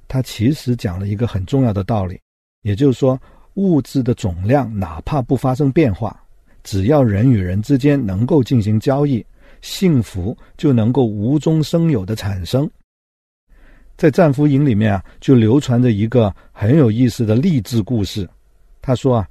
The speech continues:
有一位随军的牧师，他手里拿着一罐奶酪、五根香烟，在战俘营里面转了一圈儿，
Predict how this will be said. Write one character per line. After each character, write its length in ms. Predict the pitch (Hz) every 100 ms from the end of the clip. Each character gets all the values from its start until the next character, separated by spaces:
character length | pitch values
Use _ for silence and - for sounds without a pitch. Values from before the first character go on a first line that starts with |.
| - -
有 180 | 113 104
一 80 |
位 180 | 127 127
随 240 | 104 110 104
军 160 | 135
的 80 | 147
牧 240 | 139 147
师， 320 | 104 - 104 - _ _ - - - - -
他 80 |
手 240 | 127 110 120
里 140 | 123
拿 240 | 92 90 107
着 100 | 110
一 140 | 107
罐 200 | 120 113
奶 160 | 98 95
酪、 220 | 120 127 - - _ _ -
五 140 | 95
根 180 | 131 127
香 220 | 135 135
烟， 260 | 139 139 - - _ -
在 160 | - 120
战 220 | 156 127
俘 160 | 131
营 160 | 135 131
里 80 | 123
面 180 | 117 117
转 220 | - 135
了 80 | 113
一 100 | 117
圈 140 | 143
儿， 140 | 139